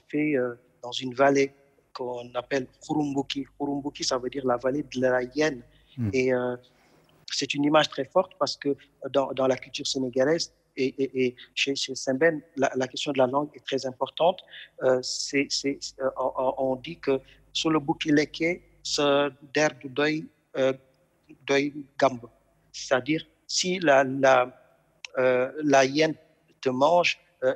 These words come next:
Speaker 1: il mange tout, même la peau ne peut plus servir d'outre pour mettre de l'eau. Donc, c'est des images comme ça que,
Speaker 2: Mm.
Speaker 1: euh, Djibril va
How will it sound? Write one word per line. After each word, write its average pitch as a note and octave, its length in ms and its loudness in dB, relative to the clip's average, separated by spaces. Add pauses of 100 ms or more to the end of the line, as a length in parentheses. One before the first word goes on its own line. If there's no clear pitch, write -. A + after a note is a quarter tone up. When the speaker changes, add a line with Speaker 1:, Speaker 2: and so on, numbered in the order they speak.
Speaker 1:
il C#3 160 2
mange D3 300 0
tout, E3 160 -6
même D#3 200 2
la D3+ 140 4
peau D#3 340 -2
ne C3+ 140 -2
peut C#3 160 -8
plus - 180 -10
servir D3 420 -4 (120)
d'outre E3+ 340 -10 (100)
pour C3+ 160 -10
mettre C#3 320 -2
de C3 120 -6
l'eau. B2+ 220 -6 (400)
Donc, C#3 160 -4
c'est D#3+ 140 -2
des D3+ 200 -4
images E3+ 320 2
comme C#3 160 -4
ça E3 300 4
que, - 240 -6
Speaker 2:
Mm. - 400 -6 (120)
Speaker 1:
euh, C#3 100 0 (100)
Djibril E3+ 400 -4 (100)
va C#3 280 6